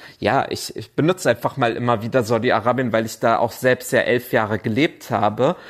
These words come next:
dass es da nicht möglich ist. Da kannst du mit <laughs> deinem Leben halt eben bezahlen, wenn du progressive Politiken wirklich, wirklich erkämpfen möchtest.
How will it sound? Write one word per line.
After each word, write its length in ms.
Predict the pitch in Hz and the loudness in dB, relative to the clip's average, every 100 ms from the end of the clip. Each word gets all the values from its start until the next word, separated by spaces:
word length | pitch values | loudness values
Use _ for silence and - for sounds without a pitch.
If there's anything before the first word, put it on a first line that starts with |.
| - - | -20 -2
dass 220 | - - | 0 0
es 160 | 143 - | -4 0
da 220 | 131 123 | 2 2
nicht 240 | 123 117 - | 0 -4 -4
möglich 680 | 131 139 156 - 90 - - | 0 2 2 -4 -8 -8 -4
ist. 320 | 85 87 - | -2 -2 -2
Da 60 | 117 | -2
kannst 340 | 120 120 113 | -2 -4 -2
du 40 | 131 | -2
mit 180 | 117 143 | 0 -2
<laughs> 220 | - - | -2 -2
deinem 200 | 113 117 | -4 -2
Leben 380 | 120 135 135 120 | 0 0 0 -2
halt 220 | 117 - | -2 -4
eben 180 | 113 104 | -4 -6
bezahlen, 760 | 107 - - 117 117 120 120 - - | -10 -10 -2 2 2 2 0 -4 -10
wenn 320 | - 113 131 | -4 0 2
du 60 | 135 | 0
progressive 800 | - 131 - 127 - 131 123 127 | -4 -8 -4 -6 -4 -2 0 -2
Politiken 1040 | - 123 113 - - 135 - 127 113 107 - | 0 -2 -2 -4 -4 -4 0 2 2 0 -4
wirklich, 640 | 107 120 - 117 - - | -2 -2 0 0 0 -2
wirklich 500 | 120 - 113 - - | -4 0 -2 0 -4
erkämpfen 560 | - - 113 - - 110 | -4 -2 -2 -4 -8 -6
möchtest. 840 | 107 - - 110 - - - | -6 -10 -8 -8 -8 -16 -18